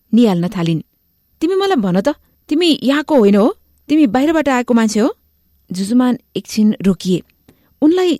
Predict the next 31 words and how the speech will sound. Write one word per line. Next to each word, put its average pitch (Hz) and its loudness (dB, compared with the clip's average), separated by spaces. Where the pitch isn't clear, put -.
चिन्ता 339 -2
लाग्यो, 170 -2
कहीं 220 -2
बाहिरबाट 208 -4
आएको 185 -6
भनेपछि 185 -8
फेरि 190 -2
अरू 190 -4
नै 208 0
किसिमको 202 -4
झमेलामा 185 -4
पो 208 -8
फसिने 208 -2
हो 214 0
कि। 220 -4
त्यसैले 294 -2
के - -6
भनौँ, 247 2
के 240 -2
नभनौँ 214 0
भएर 202 -6
उनी 254 2
सोचिरहेकै 247 -2
बेलामा 180 -2
ती 294 2
महिला 226 2
कराइन्, 185 0
"डुबी, 359 2
बाहिर 320 0
निस्क।" 370 4
यत्तिकैमा 185 -4